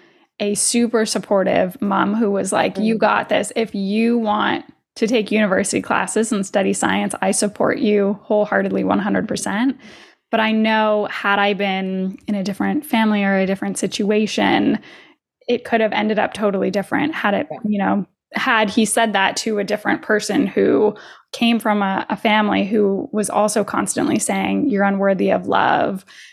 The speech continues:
Speaker 1: There is no unconditional love here," all that type of stuff. So
Speaker 2: Yeah. Or money doesn't grow on trees, or,
Speaker 1: Mm.
Speaker 2: um, you're not gonna be able to save for retirement if you do your own business, or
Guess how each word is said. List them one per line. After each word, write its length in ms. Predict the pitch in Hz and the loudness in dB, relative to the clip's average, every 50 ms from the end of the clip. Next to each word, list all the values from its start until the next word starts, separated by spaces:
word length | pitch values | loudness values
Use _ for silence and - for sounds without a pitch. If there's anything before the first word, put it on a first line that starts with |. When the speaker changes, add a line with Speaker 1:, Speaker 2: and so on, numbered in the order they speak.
| _ _ - | _ _ -2
Speaker 1:
There 100 | 208 202 | 0 2
is 180 | - 214 196 214 | 2 2 2 2
no 140 | 226 208 - | 2 4 4
unconditional 640 | - 214 208 - 220 202 202 202 - 208 196 196 | 2 2 2 0 -2 -2 -2 -2 -2 -4 -2 0
love 240 | 196 190 190 190 190 | 0 0 0 0 -2
here," 720 | - - 208 190 190 190 190 190 190 190 190 190 185 - _ _ _ _ - | -4 -6 -2 0 0 2 2 0 0 0 0 -2 -2 -6 _ _ _ _ -2
all 160 | 196 202 202 | 0 0 0
that 160 | 196 - - | 0 -2 -6
type 180 | - 202 185 170 | -6 -6 -6 -4
of 100 | 170 170 | -4 -4
stuff. 380 | - - - - - - - | -2 0 0 0 0 -2 -4
So 360 | - - 208 - 190 - - - | -4 -2 0 2 2 2 0 0
Speaker 2:
Yeah. 220 | 185 190 175 160 - - _ _ _ _ _ _ _ _ _ _ - - - _ - | -2 -4 -6 -8 -14 -20 _ _ _ _ _ _ _ _ _ _ -20 -20 -20 _ -4
Or 100 | 180 170 | -2 -2
money 320 | 170 165 170 170 175 170 | 0 0 2 2 2 2
doesn't 240 | 175 180 180 180 170 | 2 0 0 0 0
grow 160 | 175 175 175 | 2 2 2
on 160 | 175 170 175 | 2 0 -2
trees, 800 | 175 - - 226 220 220 220 214 208 208 208 208 208 202 - - | -6 -6 -4 -4 -2 0 0 0 0 0 0 0 -2 -4 -4 -4
or, 800 | - 180 165 160 165 160 160 160 160 160 160 156 156 156 - - - | -2 -2 0 0 0 0 0 0 0 0 2 0 0 -2 -2 -4 -6
Speaker 1:
Mm. 260 | 160 156 151 151 156 | -6 -4 -6 -8 -8
Speaker 2:
um, 60 | 160 165 | -6 -4
you're 100 | 165 165 | -2 0
not 180 | 170 170 165 | 0 0 0
gonna 140 | - 170 175 | 0 -2 0
be 100 | 170 175 | 2 0
able 200 | 170 165 170 165 | 0 0 -2 -4
to 100 | - 196 | -4 -8
save 260 | - - 175 170 160 | -4 -2 -2 -2 0
for 120 | - 170 165 | -2 0 0
retirement 640 | 165 147 - - 196 202 202 196 196 196 196 196 196 | 0 0 0 0 0 2 2 2 2 2 2 0 0
if 140 | 180 165 - | -2 -2 -2
you 100 | 160 151 | -2 0
do 80 | 160 | 0
your 180 | 151 151 151 151 | -2 -2 -4 -6
own 140 | 147 147 160 | -6 -6 -2
business, 640 | 175 220 233 226 226 208 208 208 208 208 208 - 196 | 0 0 0 2 2 2 2 2 2 0 0 0 0
or 160 | 175 170 | 0 0